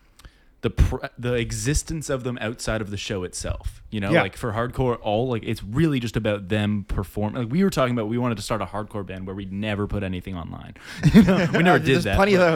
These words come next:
Speaker 3: those. <laughs>
Speaker 1: but, like, we just,
Speaker 2: Yeah.
Speaker 1: you know, and, and that's not, like, an insane thing
Speaker 3: Yeah.
Speaker 1: for hardcore, but it is insane for, like,
Speaker 3: For
Speaker 1: almost
Speaker 3: any,
Speaker 1: every
Speaker 3: any
Speaker 1: other
Speaker 3: other
Speaker 1: genre,
Speaker 3: genre,
Speaker 2: Yeah, 'cause
Speaker 1: you
Speaker 2: it's,
Speaker 1: know?
Speaker 2: like, literally, i-, it's, it exists only because you want it to, and if other
Speaker 1: Yeah.
Speaker 2: people like it, that's, like,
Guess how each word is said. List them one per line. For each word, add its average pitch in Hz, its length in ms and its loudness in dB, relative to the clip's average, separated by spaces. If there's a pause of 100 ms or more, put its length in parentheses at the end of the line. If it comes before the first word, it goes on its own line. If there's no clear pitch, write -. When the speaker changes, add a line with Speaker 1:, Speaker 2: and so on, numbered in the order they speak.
(120)
Speaker 3:
those. - 40 -2
<laughs> 220 260 6
Speaker 1:
but, 180 160 6
like, 147 200 2
we 165 100 4
just, 147 120 -2
Speaker 2:
Yeah. 139 60 0
Speaker 1:
you 190 80 6
know, 135 160 4
and, 165 200 0
and 156 140 0
that's 170 260 -2
not, 165 140 -2
like, 135 120 -2
an 127 80 0
insane 123 340 -2
thing 127 400 -4
Speaker 3:
Yeah. 165 140 -2
Speaker 1:
for 127 200 -4
hardcore, 123 440 -4
but 110 120 -6
it - 120 -16
is 160 240 2
insane 120 400 -4
for, - 120 -12
like, 95 140 -8
Speaker 3:
For 113 60 -14
Speaker 1:
almost 143 260 -4
Speaker 3:
any, 156 120 -2
Speaker 1:
every 117 200 -2
Speaker 3:
any 214 120 4
Speaker 1:
other - 100 4
Speaker 3:
other 104 140 2
Speaker 1:
genre, 107 200 0
Speaker 3:
genre, 107 160 0
Speaker 2:
Yeah, - 60 -4
'cause 196 160 -2
Speaker 1:
you 117 60 0
Speaker 2:
it's, 107 100 2
Speaker 1:
know? 95 80 0
Speaker 2:
like, 185 180 -2
literally, 170 560 -4 (340)
i-, 151 40 -14
it's, 135 540 -12
it 127 180 -14
exists 131 400 -8
only 151 180 -10
because 127 340 -10
you 123 100 -10
want 110 240 -12
it 143 100 -14
to, 160 180 -8
and 147 80 -8
if 117 120 -12
other 110 160 -4
Speaker 1:
Yeah. 92 60 -6
Speaker 2:
people 123 280 -12
like 117 200 -12
it, 143 120 -10
that's, 120 260 -12
like, 113 220 -14